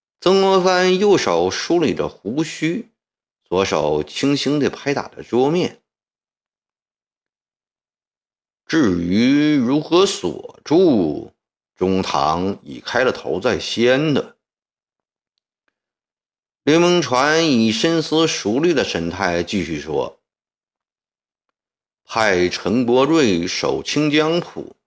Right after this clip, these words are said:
即在运河边布下了一根铁链，现在卑职想把这条铁链向南移动。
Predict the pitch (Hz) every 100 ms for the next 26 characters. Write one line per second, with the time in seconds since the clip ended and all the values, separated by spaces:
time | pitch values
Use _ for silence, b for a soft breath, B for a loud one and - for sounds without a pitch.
0 | _ _ _ _ - 113 117 110 107 135
1 | 101 78 107 110 117 123 127 131 - 120
2 | 92 113 95 85 87 120 113 127 127 123
3 | - - - 110 147 - _ _ _ _
4 | _ _ - 82 73 90 80 71 73 _
5 | _ _ _ 139 143 117 127 127 - 110
6 | 135 85 58 - 107 113 127 - - -
7 | 98 113 90 80 - _ - - 92 76
8 | - - 131 135 - 76